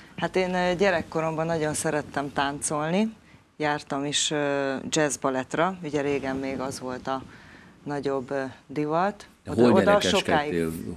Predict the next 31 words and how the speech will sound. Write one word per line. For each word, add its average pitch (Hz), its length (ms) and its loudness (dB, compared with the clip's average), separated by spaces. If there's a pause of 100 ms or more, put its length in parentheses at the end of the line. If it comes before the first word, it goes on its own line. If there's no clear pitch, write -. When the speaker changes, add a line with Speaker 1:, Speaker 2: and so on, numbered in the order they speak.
(140)
Speaker 1:
Tessék? 220 420 0
Speaker 2:
Hol 113 200 6
gyerekeskedtél? 80 1000 -6 (920)
Speaker 1:
Gödön, 143 480 0
Gödön, 165 320 2
Speaker 2:
Gödön? 120 240 -2
Speaker 1:
Gödi 165 260 0
vagyok, 139 320 -4
Speaker 2:
Ah, 156 60 -4
az 147 100 -4
Speaker 1:
igen. 131 140 -2
Speaker 2:
nagyon 71 200 -4
jó. 73 160 -8
Hát 107 160 -10
akkor 123 220 -2
az 101 160 2
ilyen 101 280 2
pesti 85 340 0
vonzás, 85 500 0
körzet, 78 420 -6
stb. - 360 -12
stb. - 140 -10
Speaker 1:
Igen, 143 380 -4 (100)
azzal 156 300 -2
a 139 80 -2
tánccal 135 520 -2 (120)
kezdtem, 170 540 0
de 180 100 2
kipróbáltam 147 760 0
sokféle 139 540 -4
táncot. 139 580 -4